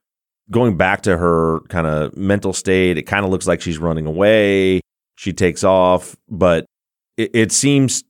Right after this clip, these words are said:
too remote, at least in my view, it seems too remote for her to have just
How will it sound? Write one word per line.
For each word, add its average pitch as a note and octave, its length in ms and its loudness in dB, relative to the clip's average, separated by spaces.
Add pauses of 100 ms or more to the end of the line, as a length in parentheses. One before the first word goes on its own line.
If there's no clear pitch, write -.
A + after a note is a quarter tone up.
too C3+ 320 0
remote, G2+ 540 2
at G2+ 100 -2
least A2+ 180 2
in F#2 140 -2
my F#2 180 2
view, F#2+ 480 2
it G#2+ 140 -2
seems G#2 260 0
too G#2+ 200 0
remote F2+ 420 2
for E2+ 160 0
her E2 100 2
to E2 120 2
have D2+ 100 0
just D#2+ 260 -4